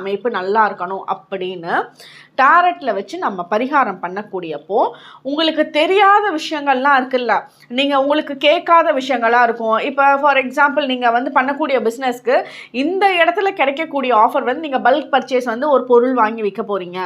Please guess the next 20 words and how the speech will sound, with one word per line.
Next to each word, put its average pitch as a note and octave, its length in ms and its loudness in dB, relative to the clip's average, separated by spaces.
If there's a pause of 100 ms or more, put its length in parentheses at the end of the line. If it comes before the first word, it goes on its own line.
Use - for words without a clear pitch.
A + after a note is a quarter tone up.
அப்படின்னா D#3+ 420 -8 (540)
நீங்க E4 220 2
ஒரு C#4+ 180 6
இடம் D4 180 2
வந்து C#4+ 200 -6
சூஸ் C4+ 200 -8
பண்ணி A#3+ 160 -4
வச்சிருக்கீங்க, G#3+ 380 -8 (100)
"அஹ், A3+ 160 -2
இங்க G#3+ 220 -4
வாங்கி C#4+ 260 0
இப்படி G#3+ 200 -2
விக்கலாம்" G3+ 340 0
அப்படின்ட்டு. F#3+ 360 -4 (360)
But B3+ 120 0 (240)
இந்த B3 160 -2 (120)
ரெமெடிஸ்லாம் G#4+ 640 0
பண்றப்போ A3 400 0 (100)
நமக்கு C#4+ 280 -2
என்ன C#4+ 100 -4